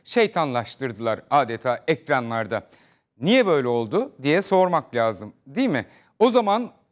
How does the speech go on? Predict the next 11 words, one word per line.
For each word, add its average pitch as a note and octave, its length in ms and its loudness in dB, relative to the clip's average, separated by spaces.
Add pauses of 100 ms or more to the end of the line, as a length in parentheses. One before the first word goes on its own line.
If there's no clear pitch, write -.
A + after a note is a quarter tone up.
(200)
uyarmıştı E3+ 800 2
aslında C3 460 0
milyonlar. C#3+ 720 0 (100)
"Olmaz, E3+ 580 2
bu G#3 100 -6
sistemle C#3 600 -4
ülke F#3 480 -2 (260)
yönetilmez." D#3 760 -2 (340)
denilmişti. B2 680 0 (340)
Şimdi G#3 280 -2
sistemin G3+ 640 -2